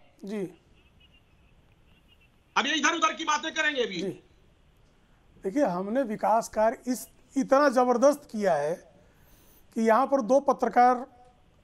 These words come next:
Speaker 1: वरिष्ठ पत्रकार बैठे हुए हैं। विकास के मानकों को तय करते समय आर्थिक व्यवस्था में per capita income को बड़ा महत्वपूर्ण माना गया है अर्थव्यवस्था में।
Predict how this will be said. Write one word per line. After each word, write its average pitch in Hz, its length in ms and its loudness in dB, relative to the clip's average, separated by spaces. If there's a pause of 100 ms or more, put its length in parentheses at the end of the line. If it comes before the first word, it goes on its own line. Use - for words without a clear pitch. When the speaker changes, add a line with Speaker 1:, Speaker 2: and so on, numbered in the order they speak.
(280)
Speaker 1:
वरिष्ठ 233 400 2
पत्रकार 208 420 0
बैठे 170 280 -6
हुए 143 180 -6
हैं। 131 200 -10 (800)
विकास 269 560 2
के 302 100 2
मानकों 262 480 0
को 294 120 -2 (100)
तय 269 120 2
करते 269 320 -2
समय 269 360 -2
आर्थिक 226 360 0
व्यवस्था 233 460 0
में 180 220 -10 (600)
per 277 120 8
capita 294 420 2
income 285 300 2
को 294 80 0
बड़ा 277 200 4
महत्वपूर्ण 269 460 0
माना 269 220 2
गया 254 140 4
है 254 80 0
अर्थव्यवस्था 247 520 -6
में। 208 100 -12